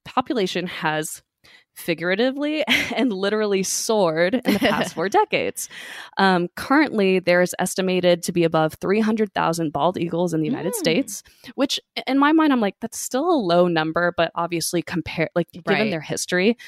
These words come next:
Speaker 1: that's incredibly impressive.
Speaker 2: Yeah.
Speaker 1: Um, and fun fact, uh, next year will actually be the fiftieth anniversary of the Endangered Species Act.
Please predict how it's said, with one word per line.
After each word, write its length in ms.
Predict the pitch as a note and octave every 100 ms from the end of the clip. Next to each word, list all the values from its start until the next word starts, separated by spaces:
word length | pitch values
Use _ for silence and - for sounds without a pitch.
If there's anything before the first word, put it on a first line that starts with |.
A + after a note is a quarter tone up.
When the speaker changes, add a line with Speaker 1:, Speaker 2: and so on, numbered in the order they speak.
| - -
Speaker 1:
that's 220 | F#3+ - -
incredibly 480 | G3+ - F#3+ E3+ E3
impressive. 680 | D#3 - D3+ - - - _
Speaker 2:
Yeah. 180 | F3+ D#3 - _ _ _ _ -
Speaker 1:
Um, 320 | G3+ F3+ E3+ _ - -
and 140 | - A#3
fun 180 | D#4+ G4
fact, 380 | - E3+ - -
uh, 240 | F3 F3 E3+
next 360 | A3+ D4+ -
year 160 | F#3+ G#3+
will 200 | G3+ F3
actually 340 | F3+ - G#3+
be 200 | F#3+ F3+
the 100 | E3
fiftieth 580 | D#3+ F#3 F3 F3 E3+ - -
anniversary 680 | D#3+ D#3+ D3+ - D3+ D#3
of 180 | - E3
the 60 | E3
Endangered 420 | E3 D3+ D3+ F3+
Species 400 | - D#4+ - F#3
Act. 340 | F3+ - -